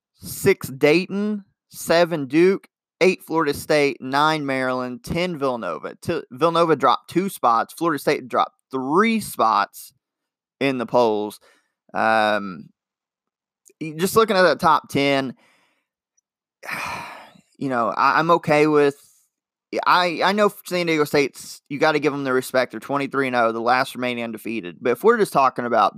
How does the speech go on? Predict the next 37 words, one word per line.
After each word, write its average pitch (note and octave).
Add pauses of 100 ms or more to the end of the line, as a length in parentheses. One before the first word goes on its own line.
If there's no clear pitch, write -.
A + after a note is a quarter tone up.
(320)
the B2
best A#2+
teams, E3 (1040)
I'm C3
putting B2
Louisville A#2+
ahead G#2+
of G2+
'em. F#2+
I'm C3
actually C#3+
putting A#2+
Louisville B2
slightly A#2
ahead A2+
of -
Kansas F#2+
right F2+
now. D2
I B2+
think A#2+
they're A#2
both A2+ (240)
that A#2
good, A2
but A2
I'm A2+
putting A2+
Louisville A2
slightly G#2+
ahead. G#2 (520)
Um, G#2 (760)
yeah, C3
I, C3
you B1+
know, A2+
Dayton D3